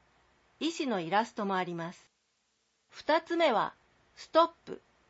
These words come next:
緊急性のない夜間受診。病院のイラストもあります。三つ目は、救急車は緊急時のみ。シャープ七一一九、シャープ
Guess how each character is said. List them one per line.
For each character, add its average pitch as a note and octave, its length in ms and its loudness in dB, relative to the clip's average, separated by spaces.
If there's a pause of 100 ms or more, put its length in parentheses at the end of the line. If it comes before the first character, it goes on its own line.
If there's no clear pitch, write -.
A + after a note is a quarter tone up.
緊 F4 240 0
急 E4+ 240 0
性 D#4 260 4
の D4+ 160 2
な C#4+ 160 4
い E3+ 260 -6
夜 G#3+ 180 2
間 C#4+ 280 4
受 C4 160 -4
診。 F3 300 -10 (680)
病 D4 320 8
院 D#4+ 140 0
の D4+ 140 4
イ A3+ 100 0
ラ B3+ 160 8
ス - 80 -18
ト B3 120 0
も A#3+ 140 4
あ G#3+ 80 4
り G3 120 -4
ま F#3 180 -6
す。 - 160 -20 (960)
三 B3 320 -2
つ D#4+ 100 -4
目 D#4+ 200 4
は、 F3+ 200 -2 (440)
救 D#4+ 260 2
急 D#4+ 240 -4
車 G#3 180 -4
は - 200 -4 (340)
緊 D#4+ 260 -2
急 E4 240 0
時 F#3+ 160 -4
の F#3 160 0
み。 F#3+ 160 -4 (840)
シ - 180 2
ャ D#4+ 100 6
ー C4+ 60 -2
プ D#3+ 260 -10 (460)
七 B3 360 4
一 G#3 380 -6
一 G3+ 240 -10
九、 F#3+ 400 -6 (760)
シ - 200 2
ャ D#4+ 120 6
ー - 40 0
プ - 260 -14